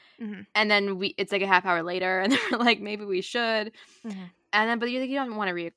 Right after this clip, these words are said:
Speaker 2: like, record it all again. It's just a whole thing.
Speaker 1: And then you end up on
Speaker 2: Um,
Speaker 1: different tangents.
Speaker 2: yeah, ah, well, knowing us, I mean,
Speaker 1: So many
Speaker 2: <laughs>
Speaker 1: tangents.
Speaker 2: it's so easy. Um, yeah, I have delusions of grandeur all the time, and that to me is being like, "Oh, yeah, I will wake up and go get myself a donut."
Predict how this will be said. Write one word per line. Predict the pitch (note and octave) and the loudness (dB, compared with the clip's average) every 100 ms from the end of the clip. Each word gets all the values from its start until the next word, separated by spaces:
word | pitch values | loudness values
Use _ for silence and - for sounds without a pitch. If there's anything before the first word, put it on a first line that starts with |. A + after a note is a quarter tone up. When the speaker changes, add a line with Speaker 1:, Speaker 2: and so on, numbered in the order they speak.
| - | -14
Speaker 2:
like, | F3+ - | -16 -14
record | - - - C4 | -18 -10 -2 0
it | B3+ | 2
all | B3 A#3+ | 4 4
again. | B3 A#3+ B3 A#3+ | 2 -2 -2 -2
It's | G#3+ - | -6 -10
just | - | -10
a | D4+ | -8
whole | C#4+ C#4+ | -6 -6
thing. | C#4 C#4 G3+ E3+ F#3 | -6 -6 -6 -8 -10
Speaker 1:
And | B3 | -10
then | D4+ | -6
you | C4+ | -2
end | G#3 | 0
up | |
on | G3+ G3+ | 0 0
Speaker 2:
Um, | - | -6
Speaker 1:
different | F3 | -14
tangents. | - F3+ F#3+ - A3+ | -16 -12 -10 -6 2
Speaker 2:
yeah, | E4 - | 2 2
ah, | C#4 - - _ - | -4 -4 -18 _ -14
well, | F#3 F#3 | -12 -10
knowing | F#3+ G3 F3+ F3 | -8 -8 -8 -6
us, | F#3 - G#3+ - | -4 -6 -8 -12
I | F#3+ | -10
mean, | F3+ - - - _ _ | -10 -10 -12 -14 _ _
Speaker 1:
So | - - | -2 -2
many | F#5 G5 - | -2 -6 -10
Speaker 2:
<laughs> | - | -10
Speaker 1:
tangents. | - D4 A3 - - | 2 2 2 -10 -14
Speaker 2:
it's | A3+ - - | -16 -16 -6
so | B3 G#3+ | -4 -2
easy. | A#3+ C#4 G3 G#3 - - - - - | -2 0 0 -2 -8 -18 -16 -16 0
Um, | A#3 A#3 G#3+ | 4 4 4
yeah, | A3+ G#3+ | 4 8
I | G#3+ | 8
have | C4+ C#4+ | 6 2
delusions | A#3 G#3+ G#3 G3 | 2 -2 -2 -6
of | E3+ | -2
grandeur | F3+ F#3 F3 | -2 -2 -2
all | E3+ F3 | 0 0
the | F3 | 0
time, | F3+ F3 F3+ G3+ G#3 | 0 0 0 -4 -2
and | F#3 F3+ | -2 0
that | F3+ - | 0 -2
to | - | -10
me | F3 F3 F#3 F#3 | -6 -4 -2 -4
is | F#3 F3+ F3 | -2 -4 -4
being | - F3+ | -4 -4
like, | F3 F3 | -4 -2
"Oh, | G3 | 0
yeah, | G3+ F#3+ | 4 4
I | - F3+ | 4 2
will | F3+ F3 F3 | 0 -2 -4
wake | F3+ F3 | -6 -4
up | F3+ | -6
and | F3+ | -6
go | F3 | -10
get | E3 | -10
myself | F3 F3 F3+ | -10 -10 -10
a | D#3+ | -8
donut." | D3+ F3+ F3+ - | -2 -2 -2 -8